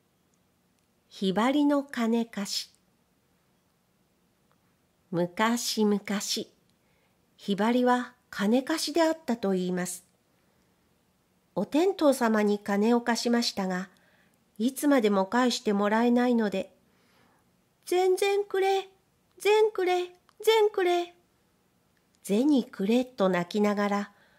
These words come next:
お天道様へ借金の催促をしに登っていきます。しかし、お天道様に照りつけられて熱くなるので、今度は、「くれ、くれ、くれ」と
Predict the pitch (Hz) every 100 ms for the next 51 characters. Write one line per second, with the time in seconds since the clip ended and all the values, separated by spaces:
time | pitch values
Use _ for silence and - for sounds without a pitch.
0 | _ _ - 190 262 277 269 214 208 190
1 | 196 190 185 220 - - 330 294 240 247
2 | 233 233 202 - 185 180 - 190 185 -
3 | _ _ 180 170 202 - 240 240 240 240
4 | 240 - - _ _ _ _ _ _ _
5 | _ _ _ _ _ _ - - - 185
6 | - - _ _ 220 226 302 320 277 247
7 | 240 214 214 208 220 226 262 - 277 269
8 | 262 240 196 220 277 - 277 220 202 196
9 | 180 175 185 _ _ _ _ _ _ _
10 | 269 262 214 208 214 214 _ _ _ _
11 | _ - 403 427 440 453 427 - _ _
12 | 415 415 466 508 494 440 - _ - 466
13 | 494 523 571 554 523 480 - _ _ _
14 | _ _ _ _ - 269 -